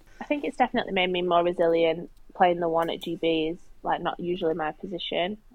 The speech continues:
I usually play the two or the three now. So going from not playing it to then playing it in European basketball, <laughs> it's a big step up, but,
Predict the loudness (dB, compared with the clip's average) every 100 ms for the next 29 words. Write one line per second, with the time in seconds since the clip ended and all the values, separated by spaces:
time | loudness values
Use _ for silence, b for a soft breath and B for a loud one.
0 | b b 2 2 2 0 2 2 2 -2
1 | 2 2 2 -2 -4 -2 0 -2 -2 0
2 | -2 -6 -20 -2 4 6 6 4 0 2
3 | 2 2 -2 -4 -2 -2 0 0 0 -6
4 | -2 -2 0 -2 -2 -2 -6 -8 -16 -10
5 | -4 0 0 0 0 0 -2 -8 -4 0
6 | 0 -4 -12 -20 -4 -4 -4 -8 -6 -6
7 | -6 -6 -4 -4 0 -2 6 8 8 4
8 | 0 0